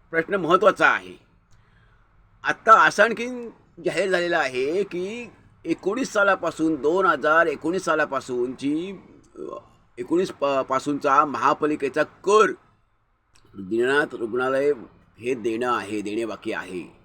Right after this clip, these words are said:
आणि आता असा आकडाही जाहीर झालेला आहे की ती, अ, सत्तावीस कोटी अडतीस लाख असं काहीतरी ती एक रक्कम आहे, असं सांगितलं जातं आहे असं. तर सामान्य माणसाने कर भरला नाही, त्याच्यावर ते दंडात्मक कारवाई होते.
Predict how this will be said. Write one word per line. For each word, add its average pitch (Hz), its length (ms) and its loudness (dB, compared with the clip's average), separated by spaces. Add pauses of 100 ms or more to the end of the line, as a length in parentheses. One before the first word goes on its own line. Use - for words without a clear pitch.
(420)
आणि 117 120 -8
आता 143 400 0 (140)
असा 143 220 0
आकडाही 139 380 2
जाहीर 139 200 -2
झालेला 127 280 -4
आहे 110 400 -6 (440)
की 143 60 -16
ती, 170 300 0 (140)
अ, 120 360 0
सत्तावीस 165 500 -2
कोटी 165 220 -4
अडतीस 143 360 -2
लाख 147 140 2
असं 139 200 -6
काहीतरी 147 280 -6
ती 151 400 -6 (200)
एक 123 180 -4
रक्कम 131 420 0
आहे, 85 200 -12 (640)
असं - 140 -8
सांगितलं 143 420 0
जातं 127 200 0
आहे 98 80 -2
असं. - 160 -18 (920)
तर 190 80 -4
सामान्य 165 540 -2
माणसाने 220 420 4
कर 240 280 2
भरला 208 220 2
नाही, 220 140 -4
त्याच्यावर 214 320 -6
ते 214 80 0
दंडात्मक 202 420 0
कारवाई 185 420 2
होते. 170 600 0